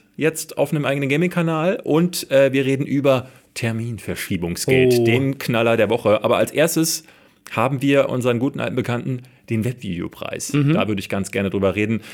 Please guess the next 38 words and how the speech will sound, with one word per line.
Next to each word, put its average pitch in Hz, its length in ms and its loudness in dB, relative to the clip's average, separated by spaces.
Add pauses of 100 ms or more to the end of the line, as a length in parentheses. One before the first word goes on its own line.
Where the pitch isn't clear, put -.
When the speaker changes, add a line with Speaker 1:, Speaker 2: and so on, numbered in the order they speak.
(180)
Speaker 1:
Äh, 123 120 4
nochmal 147 280 2
zwei 156 200 2
Updates 165 320 0
zu 160 80 2
letzter 143 260 0
Woche 127 200 -2
aber 87 200 -4
vorher. 95 420 0
Speaker 2:
Ja. 165 120 2
Speaker 1:
Einerseits, 151 600 0
äh, 131 300 6
die 120 100 2
Live-Show 170 460 2
haben 151 140 0
wir 147 60 2
ja 139 60 0
schon 139 140 -4
gesagt, 151 340 -2
am 131 60 -2
vierundzwanzigsten 147 680 -4
fünften. 202 440 -2
Speaker 2:
Hashtag 156 320 0
Werbung. 156 400 2 (120)
Speaker 1:
Es 143 180 0
sind 202 240 0
noch 185 140 0
Tickets 190 340 -2
verfügbar, 214 840 -4
aber, 143 580 2 (300)
äh, 143 140 4
ich 135 200 -2
bin 170 120 2
mir 160 80 4
ehrlich 147 180 -2
gesagt 147 260 -2
nicht 151 140 0
sicher, 151 480 0